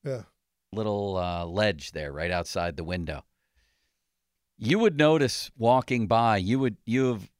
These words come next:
Speaker 2: uh, like, a habit of shutting all the donut boxes,
Speaker 1: Yeah.
Speaker 2: the pizza boxes. Do you know who would open them?
Speaker 1: Who?
Speaker 2: Ron.
Speaker 1: Why?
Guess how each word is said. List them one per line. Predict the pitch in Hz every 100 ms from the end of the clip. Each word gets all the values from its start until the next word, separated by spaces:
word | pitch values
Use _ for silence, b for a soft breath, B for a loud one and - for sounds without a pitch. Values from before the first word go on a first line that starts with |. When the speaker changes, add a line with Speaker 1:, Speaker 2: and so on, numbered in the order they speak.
| 101
Speaker 2:
uh, | -
like, | 104 104 101 -
a | - 92 87 87 -
habit | - 117 127 104 87
of | 80
shutting | - - 120 113 95 -
all | 95 101 104 104 104
the | 90
donut | 76 - 107 113 110
boxes, | 101 107 110 170 180
Speaker 1:
Yeah. |
Speaker 2:
the | 160
pizza | - 113 - 104
boxes. | 101 101 - 104 98 - - _
Do | 113
you |
know | 107 127
who | 120
would | 117
open | 101 110 135 131
them? | 143 165 _ _ _ _ _ _ - -
Speaker 1:
Who? | 196 123 - _ _ _ _
Speaker 2:
Ron. | 92 95 98 82 - _ _ _ _ _ _ _ _ _ _ _
Speaker 1:
Why? | - 151 143 139 185 180